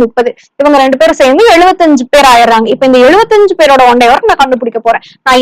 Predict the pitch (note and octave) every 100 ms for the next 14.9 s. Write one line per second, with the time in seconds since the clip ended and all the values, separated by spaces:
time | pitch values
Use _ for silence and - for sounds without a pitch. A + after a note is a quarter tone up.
0 | D#4 F4+ C#4+ D#4+ D4+ C#4+ C#4+ C#4 C#4 E4+
1 | B3 B3+ C4+ C#4 C#4 C#4 C#4 B3 A#3 A#3
2 | - B3 E4 - _ - G4+ A4+ - -
3 | C#4 D4 D#4+ G#4+ C#4 C#4+ E4 D4+ C#4 C4+
4 | D#4 D#4+ D#4 C#4+ D#4 D4+ C#4+ D#4 C4+ C4
5 | B3+ D4 G#4+ D4 C4+ D#4 C4+ C#4 C#4+ B3+
6 | D4+ C4+ A#3+ A#3 A#3+ A3+ B3 A3 A#3+ -
7 | _ _ E4+ D4 F#4+ G#4 F#4+ D4 C4 A3+
8 | B4+ F#4+ D#4+ F4+ E4 D4+ D#4 F4 D4 A4
9 | F4+ C#4 C#4+ D4+ B3 A#3+ A3 A3 - C4
10 | C4+ A4 - _ - F#4 F#4 F#4+ F#4 D#4+
11 | D4+ C#4+ C4+ C4 B3+ D4+ D4+ E4+ - C#4+
12 | D4 E4+ D#4 C#4 D4 C4 F4 C#4 A3+ A3+
13 | - _ _ D#4 B3+ D#4 E4+ F4+ F4 D4+
14 | D#4 D#4+ C#4+ C#4 C4 D4 C4+ B3 F4+